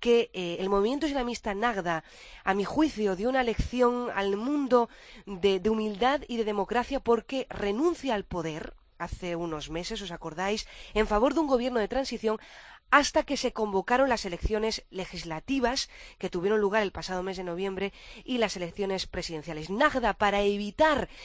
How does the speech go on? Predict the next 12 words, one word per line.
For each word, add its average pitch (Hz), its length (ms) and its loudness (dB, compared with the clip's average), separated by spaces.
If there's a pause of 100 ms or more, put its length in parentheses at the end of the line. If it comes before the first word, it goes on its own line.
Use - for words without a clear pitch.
(220)
que, 202 400 4
eh, 180 80 -6
continuara 226 800 4 (260)
esa, 208 560 2
esa, 196 720 0
esa 214 320 0
hostilidad, 226 760 4
¿no?, 220 160 4
entre 214 240 2
esos 214 180 -2
dos 214 160 -2
sectores 220 560 2